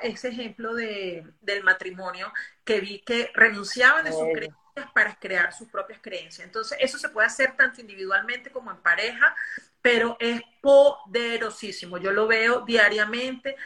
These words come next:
Speaker 1: y, y te digo de verdad, a nivel sexual es mucho, mucho, mucho el tabú que se carga y
Speaker 2: Exacto.
Speaker 1: que uno trae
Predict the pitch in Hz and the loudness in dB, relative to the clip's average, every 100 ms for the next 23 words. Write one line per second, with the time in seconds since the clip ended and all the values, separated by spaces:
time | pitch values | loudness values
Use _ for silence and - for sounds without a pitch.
0 | - _ 247 240 226 226 233 233 220 214 | -20 _ -8 -4 -4 -4 -2 4 4 4
1 | 208 254 277 196 202 247 - 233 214 208 | 4 6 6 8 8 8 6 -4 -8 -12
2 | 214 262 - 277 262 269 - - 220 190 | -14 -20 -12 2 2 2 -4 -10 -10 -8
3 | 233 277 311 311 247 226 233 285 - 247 | -8 -6 -6 -6 -8 -8 -6 -6 -8 -8
4 | 254 294 - - - 220 185 180 208 233 | -4 -4 -2 -4 0 0 2 2 0 -6
5 | - 254 - - 208 214 226 233 - - | -8 -14 -2 6 6 6 4 0 -6 -18
6 | - - 240 220 - 226 214 - _ _ | -16 -4 -2 -2 0 0 0 -4 _ _
7 | 240 233 240 247 254 233 220 220 240 | 0 2 2 2 8 8 8 6 0